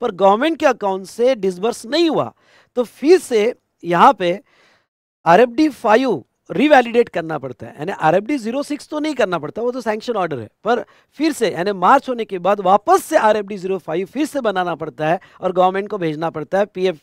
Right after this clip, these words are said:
अ, पीएफ़एमएस पोर्टल पे और उसको रिवैलिडेट करना पड़ता है, ईयर बदल जाए तो। चलिए, फिर आपका बैंक अकाउंट वेरीफाई करता है पीएफ़एमएस पोर्टल और आपके बैंक अकाउंट में डिसबर्स हो जाता है।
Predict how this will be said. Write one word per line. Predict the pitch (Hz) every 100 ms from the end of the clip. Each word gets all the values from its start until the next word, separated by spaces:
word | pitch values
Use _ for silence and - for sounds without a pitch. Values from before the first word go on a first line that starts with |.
| -
अ, | 170
पीएफ़एमएस | 170 _ - 226 - _ _ _ - 196 - - 185 196
पोर्टल | - 175 180 175
पे | 180 214 - _
और | - 185
उसको | - 190 - 320
रिवैलिडेट | 269 233 180 165 185
करना | - 165 156
पड़ता | 139 -
है, | 214 -
ईयर | 190 233
बदल | 185 156 143
जाए | 127 123
तो। | - 135 - _ _ _ _ _ _ _ _ _
चलिए, | 180 143 104 _ _ - _ -
फिर | 196 208 - _ -
आपका | 156 - 196
बैंक | 180 175 196
अकाउंट | 185 185 180
वेरीफाई | 160 175 190 190
करता | 190 175 185
है |
पीएफ़एमएस | 190 - 180 165 180 170 175
पोर्टल | - 175 196 202 _ _
और | - 170
आपके | 175 196 - 285
बैंक | 196 208 220
अकाउंट | 156 160 151
में | 202
डिसबर्स | 185 160 160 -
हो |
जाता | 123 113 -
है। | -